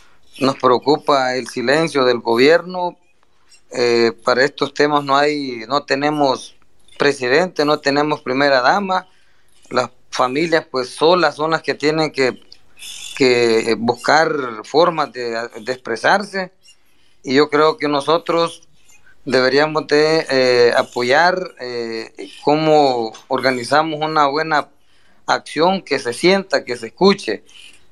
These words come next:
¿verdad? Y con respecto a, a, a lo de mañana, pues es una, eh, hay dos, hay dos actividades, ¿verdad? Nosotros... Eh, está la, la C N T S que va a realizar una, una marcha de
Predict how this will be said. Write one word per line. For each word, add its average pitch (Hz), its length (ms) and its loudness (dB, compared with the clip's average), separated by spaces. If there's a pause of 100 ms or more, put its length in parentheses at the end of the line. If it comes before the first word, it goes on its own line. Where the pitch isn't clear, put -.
¿verdad? 123 380 2
Y 165 160 2
con 156 220 0
respecto 160 480 -2
a, 147 160 4
a, 127 260 -2
a 131 160 0
lo 131 120 0
de 131 100 4
mañana, 139 460 0
pues 135 200 -10
es 143 140 -8
una, 143 400 0 (960)
eh, 113 420 2
hay 135 180 0
dos, 151 540 -2
hay 135 140 0
dos 147 240 -2
actividades, 151 760 0 (200)
¿verdad? 117 280 -6
Nosotros... 151 680 -2 (640)
Eh, 120 480 4 (160)
está 139 380 0
la, 135 400 2 (180)
la 123 160 -4
C 147 200 2
N 147 180 0
T 147 240 2
S 165 200 -2
que - 120 -4
va 135 140 4
a - 20 0
realizar 143 480 0
una, 143 360 0 (520)
una 147 200 2
marcha 151 440 -2
de 127 200 -10